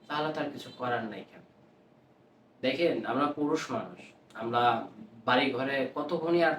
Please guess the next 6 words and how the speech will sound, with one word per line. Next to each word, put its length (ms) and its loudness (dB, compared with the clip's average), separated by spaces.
থাকতে 280 -2
পারি? 280 -6
আহ, 180 -8
সারাদিন 840 0
না 220 2
হলেও 460 2